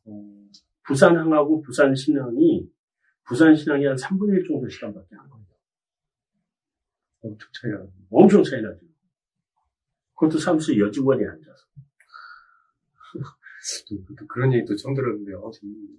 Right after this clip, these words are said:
Speaker 1: 어, 왜? 그러니까, 그래서, 그럼, 그리고 이, 이 일은,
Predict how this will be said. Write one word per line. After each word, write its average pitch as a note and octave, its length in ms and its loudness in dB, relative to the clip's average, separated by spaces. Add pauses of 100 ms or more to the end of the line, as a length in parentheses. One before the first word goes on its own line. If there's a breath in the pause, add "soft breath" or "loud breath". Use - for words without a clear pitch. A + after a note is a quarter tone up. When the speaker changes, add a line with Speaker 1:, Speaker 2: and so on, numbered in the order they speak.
(140)
Speaker 1:
어, E3 140 6
왜? D3 260 6
그러니까, E3 540 6
그래서, C3 680 0 (540 loud breath)
그럼, D#3+ 220 10
그리고 A3 260 4
이, C#3 320 2
이 F3+ 180 4
일은, E3+ 480 4